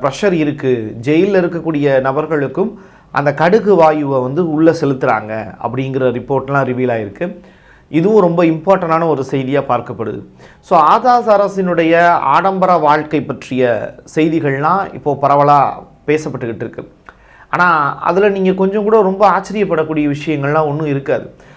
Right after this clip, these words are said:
ஒரு நாட்டினுடைய அதிபர் அப்படின்னா, ஏன் நம்ம ஊர்ல ஜெயலலிதாவினுடைய வீடுகளுக்குள்ள போகும்போதே எத்தனையோ பட்டுப்புடவைகளும் எத்தனையோ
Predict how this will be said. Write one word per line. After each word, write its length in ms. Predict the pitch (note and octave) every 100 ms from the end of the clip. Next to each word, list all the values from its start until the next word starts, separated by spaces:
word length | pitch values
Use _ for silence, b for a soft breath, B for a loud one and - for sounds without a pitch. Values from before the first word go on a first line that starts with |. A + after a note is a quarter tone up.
| B
ஒரு 180 | - -
நாட்டினுடைய 440 | C3 G3+ A3 G#3 G3
அதிபர் 560 | D#3+ F3 F#3+ F3 E3
அப்படின்னா, 560 | D3+ B2 A#2 F3 G3+ -
ஏன் 120 | E3
நம்ம 220 | C3 C#3
ஊர்ல 520 | E3 F#3+ G#3 G3+ F3+
ஜெயலலிதாவினுடைய 1160 | C#3+ D#3 F#3+ G#3 F#3+ F#3 F3 E3 D#3+ D#3 D#3 D3
வீடுகளுக்குள்ள 640 | D3+ F3 F3 D#3+ D3+ D3+ D#3
போகும்போதே 680 | D3+ D3 D3 D3 D3 F#3+ G#3+ B B
எத்தனையோ 400 | C#3 D3 F3 F3+
பட்டுப்புடவைகளும் 840 | F#3+ E3 - E3 D#3+ D#3 D3+ D#3 F3
எத்தனையோ 800 | D3+ D#3 D#3 D#3 E3+ D#3 C3 A#2